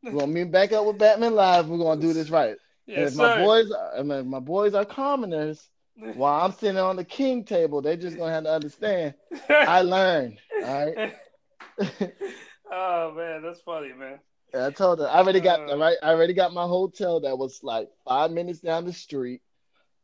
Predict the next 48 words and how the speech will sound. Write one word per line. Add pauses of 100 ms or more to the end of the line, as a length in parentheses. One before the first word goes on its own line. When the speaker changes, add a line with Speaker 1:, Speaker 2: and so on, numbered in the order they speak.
(460)
Speaker 1:
I
don't
Speaker 2:
What?
Speaker 1:
gotta
worry
about
it.
Speaker 2:
Wait,
wait.
So,
how
much
did
you
pay
for
your
hotel,
or, (100)
or
did
you
have
a
hotel? (420)
Speaker 1:
Yeah,
I
got
a
hotel.
So, (1120)
only
because (380)
I
didn't
think
about
getting
it
sooner. (220)
Speaker 2:
Yeah.
Speaker 1:
I (120)
actually
had
to
end
up
paying